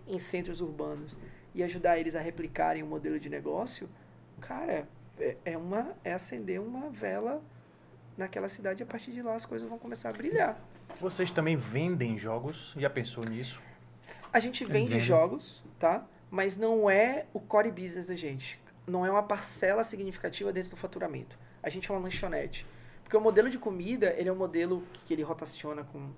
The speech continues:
Speaker 1: com mais estabilidade, né, com o tempo. E eu consigo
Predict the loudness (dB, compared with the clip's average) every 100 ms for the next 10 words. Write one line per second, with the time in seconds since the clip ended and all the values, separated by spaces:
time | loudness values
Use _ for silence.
0 | -16 -16 -16 -16 -14 -10 -8 -8 -12 -14
1 | -18 -20 -20 -20 -4 -4 -2 -4 -2 -2
2 | -4 -12 -12 -12 -12 -12 -8 -4 -4 -4
3 | -12 -16 -20 -20 -20 -12 -4 4 4 4
4 | -4 -8 -8 -6 -6 -4 -2 0 -2